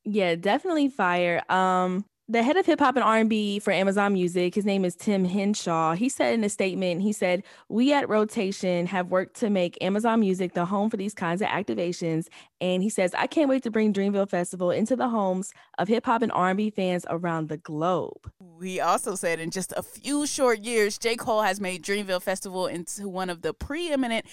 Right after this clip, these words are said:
Speaker 2: hip hop moments of the year, hosting performances from the hottest up and coming artists and established talents." So,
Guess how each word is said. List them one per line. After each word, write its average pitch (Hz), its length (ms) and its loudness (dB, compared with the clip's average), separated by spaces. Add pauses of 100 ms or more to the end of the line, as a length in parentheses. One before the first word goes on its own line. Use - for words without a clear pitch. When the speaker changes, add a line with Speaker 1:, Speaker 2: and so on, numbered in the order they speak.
(120)
Speaker 2:
hip 240 220 0
hop 208 180 2
moments 185 380 -2
of 185 160 -4
the 156 80 -6
year, 156 420 -6 (300)
hosting 269 480 2
performances 269 720 -2
from 208 180 -2
the - 80 2
hottest 220 400 2
up 233 140 2
and 240 100 -2
coming 214 240 -2
artists 180 480 4
and 180 160 0
established 175 640 -2
talents." 147 640 -4
So, 185 480 4